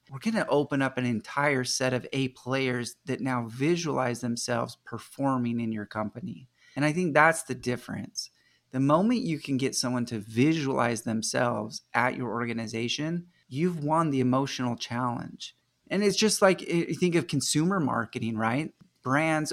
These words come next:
want you to visualize yourself in those new pair of Nike running shoes going through the finish line at a race.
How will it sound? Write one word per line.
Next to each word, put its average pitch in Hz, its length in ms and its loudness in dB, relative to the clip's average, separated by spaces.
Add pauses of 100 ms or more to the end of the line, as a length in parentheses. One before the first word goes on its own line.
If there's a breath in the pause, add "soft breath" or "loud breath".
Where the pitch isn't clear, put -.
want 139 440 0
you 147 300 -2
to 160 80 0
visualize 131 640 0
yourself 120 380 -2 (100)
in 147 240 0
those 127 240 0
new 131 300 2
pair 135 400 0
of 113 100 -2
Nike 120 500 -2
running 113 440 0
shoes 110 580 -8
going 131 300 4
through 131 180 -2
the 123 80 0
finish 123 400 -2
line 117 180 0
at 110 100 -2
a 110 40 -2
race. - 640 -10